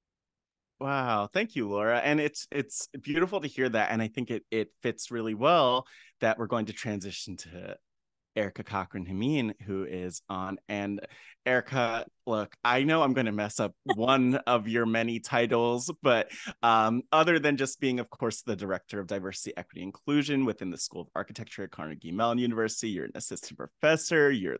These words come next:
co-director of the Center for Building Performance and Diagnostics, uh,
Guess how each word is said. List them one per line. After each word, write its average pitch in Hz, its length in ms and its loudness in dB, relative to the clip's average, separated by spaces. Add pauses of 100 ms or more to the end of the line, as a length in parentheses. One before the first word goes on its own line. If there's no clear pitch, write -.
co-director 113 680 -2 (400)
of 131 140 2
the 147 80 2
Center 135 300 2
for 139 140 0
Building 127 300 2
Performance 127 480 -2
and 110 80 -2
Diagnostics, 135 960 2
uh, - 100 -2